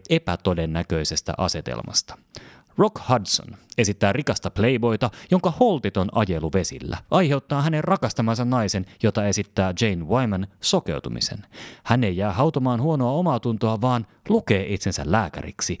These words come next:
kohoaa yhdeksi maailman parhaista silmäspesialisteista ja leikkaa mielitiettynsä, tietysti menestyksellisesti. Kaikki tapahtuu mystisen,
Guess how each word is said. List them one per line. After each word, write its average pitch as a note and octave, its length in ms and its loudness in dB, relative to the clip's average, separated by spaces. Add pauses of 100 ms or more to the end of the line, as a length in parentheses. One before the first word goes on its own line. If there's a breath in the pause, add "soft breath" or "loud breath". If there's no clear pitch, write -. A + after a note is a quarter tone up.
(260 loud breath)
kohoaa G2 520 2
yhdeksi C3 360 0
maailman B2+ 340 0
parhaista G2 580 0
silmäspesialisteista E2+ 1300 -2 (260 loud breath)
ja G#3 100 4
leikkaa C#3 420 2
mielitiettynsä, G2 800 0 (320)
tietysti F2 640 -2
menestyksellisesti. - 960 -2 (500 loud breath)
Kaikki F3+ 240 2
tapahtuu F2+ 720 -2
mystisen, F2 580 0